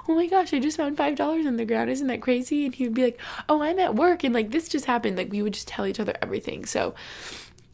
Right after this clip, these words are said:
that got hard for a while. I feel like in the beginning, I would write things down that I would wanna tell him, just because it felt better kind of, like, getting it out or telling someone, I guess, in a way, just, like, letting out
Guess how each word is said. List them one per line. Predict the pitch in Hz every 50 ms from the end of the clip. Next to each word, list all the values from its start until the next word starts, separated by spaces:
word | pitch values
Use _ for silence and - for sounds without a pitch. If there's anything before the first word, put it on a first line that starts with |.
| - -
that | 202 214 208 202 196 214
got | - 208 220 -
hard | - 220 202 -
for | - 226
a | 214
while. | 208 202 196 196 208
I | 208 214
feel | - 220 208
like | 208 -
in | 254
the | 285 320
beginning, | 285 277 202 220 202 196 202 196 214
I | 220
would | 208 202 196 196
write | 196 190 185 -
things | - 220 208 208 196 202
down | - 185 185 190 185 - 196 202 214 233 254 -
that | - 240 233
I | 240 226
would | 233 240 240
wanna | 247 240 240 247
tell | - - 254 254
him, | 254 277 277 277 294 285 -
just | - 226 220 - -
because | 233 208 233 220 196
it | 214 - - - - - -
felt | 214 202 196
better | - 196 185 190 190
kind | - - 208 190
of, | 196 208
like, | 185 175 -
getting | - 208 190 190 196 196
it | 190
out | 180 180 180 185 190 190
or | - - - - - - - - - - - - - - - -
telling | - - 220 196 190 190
someone, | 196 - - 196 185 185 196 202 208 208
I | 214 220
guess, | 220 220 - -
in | 220
a | 220
way, | 220 220 220 220 220
just, | 226 214 -
like, | 214 - -
letting | 220 190 - 208 196 196
out | 190 185 185 -